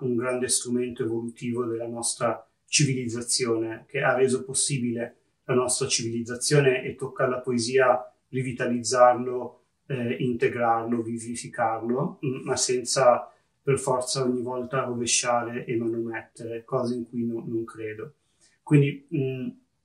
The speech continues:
per concludere, per me è molto importante la questione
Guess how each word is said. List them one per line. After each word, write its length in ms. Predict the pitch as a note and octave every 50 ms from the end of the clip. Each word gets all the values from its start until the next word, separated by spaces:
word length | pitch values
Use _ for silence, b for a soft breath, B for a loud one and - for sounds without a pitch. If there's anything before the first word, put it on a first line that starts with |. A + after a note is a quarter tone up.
| _ _ _ _ _ _ _ _ _ _ _ - - -
per 120 | - B2+
concludere, 600 | A#2 - D3 C#3 - D3+ D#3 D3+ C#3 - A#2 B2
per 140 | - - A#2+
me 180 | A2+ C3 D3 -
è 40 |
molto 240 | - - - - - B2+
importante 600 | A#2 A#2 B2 A2+ - - B2+ B2 B2 A#2 C3 A#2+
la 120 | A#2+ A#2
questione 680 | - - A2+ - - - C3 A#2+ A#2+ B2 A#2+ A#2+ b b